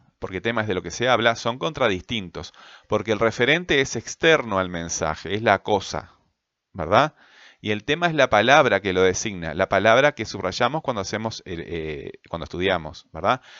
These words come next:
A ver, ¿cuál es el tema de este texto? Y lo subrayamos, es la palabra. La cosa y la palabra, no es lo mismo.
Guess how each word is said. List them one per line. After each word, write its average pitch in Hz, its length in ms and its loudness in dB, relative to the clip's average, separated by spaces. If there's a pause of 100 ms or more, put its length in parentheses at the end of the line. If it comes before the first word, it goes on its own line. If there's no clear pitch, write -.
(180)
A 107 80 -2
ver, 110 160 0
¿cuál 143 160 2
es 156 160 -4
el 120 160 -4
tema 135 400 0
de 120 140 -2
este 113 340 -2
texto? 175 480 -6
Y 110 80 -6
lo 101 80 -2
subrayamos, 90 680 -4
es 85 100 -14
la 87 140 -6
palabra. 80 640 -2 (640)
La 82 240 -6
cosa 120 600 0
y 98 80 -8
la 92 100 0
palabra, 92 540 2
no 95 180 -8
es 98 80 -6
lo 135 120 -6
mismo. 110 400 -8